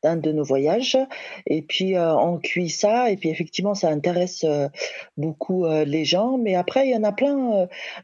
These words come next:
des Français qui m'ont dit, « Mais vous savez, cette façon de cuisiner, ça existait chez nous aussi,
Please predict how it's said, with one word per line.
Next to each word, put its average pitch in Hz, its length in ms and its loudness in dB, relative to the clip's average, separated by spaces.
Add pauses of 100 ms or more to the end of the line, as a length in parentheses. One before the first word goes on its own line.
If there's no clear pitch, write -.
des 190 100 2
Français 208 380 0
qui 233 100 0
m'ont 196 160 0
dit, « 208 160 -2
Mais 190 140 0
vous 180 100 -2
savez, 190 300 0
cette 170 440 0
façon 196 300 0
de 240 140 0
cuisiner, 202 480 -2
ça 180 180 0
existait 175 480 -2
chez 180 180 -2
nous 180 120 -2
aussi, 160 360 -4